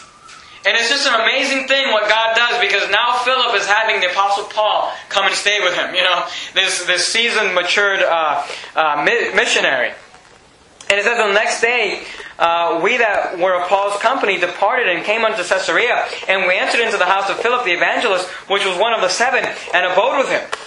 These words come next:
Now, verse nine is another verse that people like to take and, and make all sorts of doctrines with, and it says, "And the same man had four daughters, virgins,"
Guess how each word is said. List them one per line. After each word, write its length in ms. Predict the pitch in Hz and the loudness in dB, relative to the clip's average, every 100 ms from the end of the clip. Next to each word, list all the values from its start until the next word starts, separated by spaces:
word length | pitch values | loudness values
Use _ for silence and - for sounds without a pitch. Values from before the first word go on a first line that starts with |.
| - - - | -16 -14 -2
Now, 160 | 185 190 | 0 2
verse 280 | 240 269 233 | 2 0 2
nine 280 | 247 302 220 | 2 2 0
is 100 | 214 | 2
another 320 | 208 220 240 | 2 2 2
verse 320 | 254 262 - | 2 2 0
that 160 | 202 220 | 0 0
people 560 | 220 233 220 - - - 180 | 0 0 0 -2 -8 -18 -2
like 320 | 202 220 226 | 0 0 0
to 140 | 226 | -2
take 400 | - 220 233 233 | 0 0 0 0
and, 180 | 190 165 | 0 0
and 200 | 160 160 | 0 0
make 180 | 180 208 | 0 0
all 180 | 214 220 | 0 2
sorts 180 | 220 208 | 0 -2
of 80 | 180 | 0
doctrines 420 | 190 - 196 151 | 0 0 -4 -2
with, 160 | 170 175 | -2 0
and 100 | 165 | 0
it 60 | |
says, 260 | 190 196 196 - - - | 0 -2 -4 -8 -4 -2
"And 200 | 202 190 | 2 2
the 80 | |
same 440 | 180 233 254 285 269 | 0 0 0 2 2
man 280 | 285 240 202 | 2 2 2
had 220 | 190 - | 0 -2
four 300 | 196 208 226 | 0 0 2
daughters, 640 | 233 247 208 - - - - - - - | 2 2 0 -2 -8 -14 -18 -20 -16 -16
virgins," 800 | - 202 277 - 277 262 - - | -2 0 2 2 0 0 -4 -8